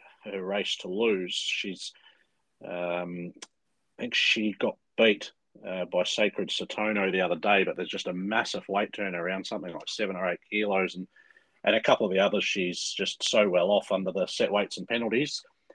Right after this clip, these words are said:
Having said all that, I've tipped her for second. I've gone for Maven Bell, um, another mare who meets her badly at the weights for running second to her last start, but I like the fact she's been kept fresh since then. And twelve hundred metres fresh, I reckon, is her go.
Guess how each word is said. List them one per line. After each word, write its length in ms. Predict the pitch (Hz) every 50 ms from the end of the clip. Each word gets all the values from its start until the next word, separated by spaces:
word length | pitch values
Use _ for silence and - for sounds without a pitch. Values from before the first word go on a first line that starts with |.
| _ _ - -
Having 180 | - 151 135 127
said 200 | - - 185 156
all 160 | 127 120 123 135
that, 160 | 123 123 123
I've 160 | 127 123 -
tipped 180 | - 170 - 127
her 60 | 110
for 100 | - 110
second. 420 | - - 143 135 120 - 120 117
I've 140 | 120 120 120
gone 200 | 123 113 107 107
for 100 | - 107
Maven 440 | 104 110 110 110 98 98 95 95 92
Bell, 320 | 110 117 113 110 90 - _ _ _ _ -
um, 360 | - 104 101 98 95 92 98
another 280 | 98 104 113 107 104
mare 360 | 92 101 113 110 107 98 98 98
who 240 | 107 104 104 101 98 _ _ -
meets 280 | 123 135 160 185 185 -
her 80 | 165 147
badly 380 | 117 135 127 123 113 113 110 110
at 100 | - 107
the 60 | 107
weights 280 | 123 123 110 101 -
for 120 | - - 101
running 200 | 104 98 92 95
second 320 | - - 131 - 120 98
to 140 | - 101 98
her 80 | 95 98
last 300 | 104 104 98 - - -
start, 260 | - 127 107 92 -
but 100 | - 98
I 40 | 107
like 240 | 107 135 147 147 -
the 80 | 117
fact 180 | - 123 110 -
she's 160 | - - 101
been 140 | - 101 95
kept 240 | - - 104 - -
fresh 320 | - 117 117 120 - -
since 240 | 120 113 104 - -
then. 180 | 127 139 156 - _ _ _ _ _ _ _ _ _ _ _ _ _ _ _ _ _ - -
And 180 | 107 110 101 -
twelve 340 | - - 151 160 170 156 -
hundred 260 | 147 143 127 127 120
metres 260 | 127 123 113 107 -
fresh, 300 | - - 123 113 - -
I 60 | 98
reckon, 260 | 98 110 - - 95
is 140 | 92 87 -
her 160 | 113 107 95
go. 240 | 82 113 110 98 92